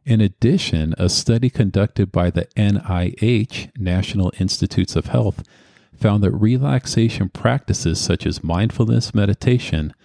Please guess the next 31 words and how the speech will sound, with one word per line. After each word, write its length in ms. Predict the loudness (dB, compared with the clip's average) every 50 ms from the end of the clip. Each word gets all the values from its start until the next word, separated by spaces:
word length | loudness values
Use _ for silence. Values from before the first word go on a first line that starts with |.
| _ _ _ _ _ -4
has 200 | -2 0 0 0
a 60 | -2
positive 640 | _ -6 -6 -2 0 0 2 2 2 2 2 2 2
impact 480 | 2 0 0 0 -2 -4 -4 -4 -2 -2
on 60 | 0
your 140 | 0 -2 -4
cognitive 640 | -6 -2 0 0 2 2 2 0 2 2 0 0
performance 640 | 0 -2 -4 0 0 0 2 2 0 -2 -2 -2
and 100 | -2 -2 0
overall 480 | 2 2 2 2 2 2 2 2 2 2
well-being. 600 | 0 0 -2 0 -2 -2 -2 -2 -6 -8 -12 _ _ _ _ _ _ _ _ _ _ _ _ _ _ _ _ _ _ _ _ _ _ _ _ _ _ -2
Before 360 | -2 -2 2 2 2 4 4
we 140 | 4 2 2
dive 260 | 2 2 4 4 4
into 180 | 4 2 2 2
the 120 | 0 2
different 320 | 0 0 0 0 -4 -6
facets 520 | -4 -4 -2 -2 -2 -2 -4 -6 -6 -2 -2
of 140 | -4 -2 -2
rejuvenation, 1040 | -4 -2 0 0 0 0 -2 -2 0 0 0 -2 -2 -4 -4 -4 -4 -4 -6 -10 _ _ _ _ _ _ _ _ -6
I 60 | -2
think 220 | 0 0 2 2
it's 160 | 0 0 0 -2
important 380 | -2 0 0 0 0 2 0
to 120 | -2 0 0
understand 560 | 0 0 0 -2 -2 -4 -2 -2 -2 -2 0
how 160 | 0 0 0
it 80 | 0 0
relates 480 | -2 -2 -2 -2 -2 -2 -2 -4 -6
to 160 | -6 -4 -6
clarity. 840 | -6 -6 -12 -12 -4 -2 2 2 4 4 2 0 -2 -6 -8 -10 -14